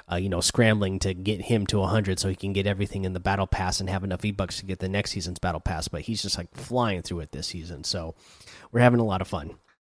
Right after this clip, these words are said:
Uh, yeah, so there's that. Uh, now let's go through the rest of the list of challenges this week. You need to search chests at Doom's Domain seven. You need eliminations at Dirty Docks three.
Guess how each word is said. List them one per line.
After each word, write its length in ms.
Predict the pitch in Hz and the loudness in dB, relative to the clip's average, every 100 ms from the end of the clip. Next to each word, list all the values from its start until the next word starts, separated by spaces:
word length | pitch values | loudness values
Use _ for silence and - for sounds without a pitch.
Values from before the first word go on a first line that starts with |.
| _ _ _ _ _ - - | _ _ _ _ _ -20 -6
Uh, 180 | 113 113 | 2 6
yeah, 180 | 127 110 | 8 8
so 120 | - | 8
there's 260 | 120 170 139 | 8 8 8
that. 300 | 127 131 - - - - - | 6 6 2 -12 -16 -14 0
Uh, 180 | 101 101 113 | 2 2 4
now 160 | 120 139 | 6 6
let's 160 | 156 | 4
go 160 | - 135 | 4 2
through 320 | - 127 123 | 4 4 6
the 220 | 110 101 | 4 2
rest 340 | 95 127 - 131 | 2 0 2 2
of 80 | 113 | 2
the 100 | 98 | 2
list 380 | 101 110 - | 4 4 4
of 140 | 104 - | 0 0
challenges 600 | - 107 98 95 98 95 | 2 4 4 2 0 0
this 220 | 98 - | 0 2
week. 160 | 127 143 | 0 2
You 120 | 120 | 0
need 160 | 117 98 | 0 0
to 60 | |
search 360 | - 147 - - | 2 2 2 0
chests 380 | 143 151 - - | 2 2 0 -2
at 200 | 107 90 | -2 2
Doom's 260 | 127 131 107 | 4 4 4
Domain 480 | 101 110 143 147 | 2 4 2 2
seven. 460 | - 123 135 143 147 - - - | 2 4 6 4 4 -2 -16 -6
You 100 | 110 | 0
need 140 | 110 101 | 2 4
eliminations 720 | 95 117 120 110 120 123 107 | 4 4 4 4 2 2 2
at 100 | 85 | 2
Dirty 240 | 107 98 | 2 2
Docks 440 | 92 101 110 - - | 4 4 4 0 -2
three. 420 | 101 117 113 | 2 2 4